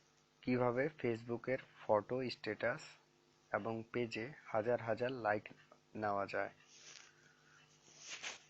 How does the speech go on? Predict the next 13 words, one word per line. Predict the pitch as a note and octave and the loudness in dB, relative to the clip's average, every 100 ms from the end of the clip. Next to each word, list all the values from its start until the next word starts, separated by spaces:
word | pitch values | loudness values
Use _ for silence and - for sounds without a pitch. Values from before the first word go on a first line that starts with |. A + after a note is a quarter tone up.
| - - _ - - D2 - - - - - - - | -20 -20 _ -20 -20 -20 -14 -14 -14 -20 -20 -20 -2
তো | A2+ G#2+ G#2 G2+ - - - | 2 4 2 -2 -10 -14 -4
আজকে | A#2 - C#3 C3 | -4 0 6 6
আমি | B2 B2+ | 6 4
আপনাদেরকে | B2 B2 B2+ A#2+ - B2 | 0 0 -2 -2 0 2
দেখাবো | A#2 A2 C3 A2+ G#2 - _ _ - - _ _ - - - _ _ _ | 2 4 2 2 -2 -6 _ _ -20 -20 _ _ -20 -20 -20 _ _ _
কিভাবে | C3 C3 B2+ B2+ C3+ | 2 6 6 6 2
Android | - B2 B2 B2+ B2+ | 0 -2 0 -2 -2
সফটওয়্যারের | - A#2+ A#2 B2 B2 B2 | -4 -4 -2 0 0 0
মাধ্যমে | A#2 A2+ A2+ G#2+ C3+ - - | 0 -2 -4 -4 -8 -12 -8
আপনারা | - G#2+ - A2+ G#2+ A#2+ - _ _ _ - - _ _ _ _ _ _ - | -4 -4 -2 2 4 2 -2 _ _ _ -20 -20 _ _ _ _ _ _ -8
নিজেদের | A2 A#2 A#2 B2 B2+ B2+ B2 - | -2 0 0 2 4 2 0 -2
Facebook | A#2 A2+ B2 B2+ - | -2 0 -2 -2 -4
পেজ, | - A#2 C3 D3+ | -2 2 2 0